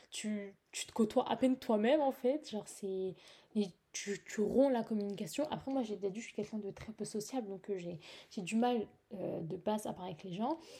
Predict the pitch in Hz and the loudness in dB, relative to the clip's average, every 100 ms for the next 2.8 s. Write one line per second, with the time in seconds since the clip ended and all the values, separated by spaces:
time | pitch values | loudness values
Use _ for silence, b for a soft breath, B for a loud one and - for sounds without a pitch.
0 | B 220 - 214 202 - - - - - | B -4 -2 -2 -4 -6 -4 -6 -8 -4
1 | 240 233 220 262 240 196 190 208 370 - | 0 0 4 2 2 -4 -2 -2 -2 -6
2 | - B B B _ - 180 302 | -20 B B B _ -8 -2 -2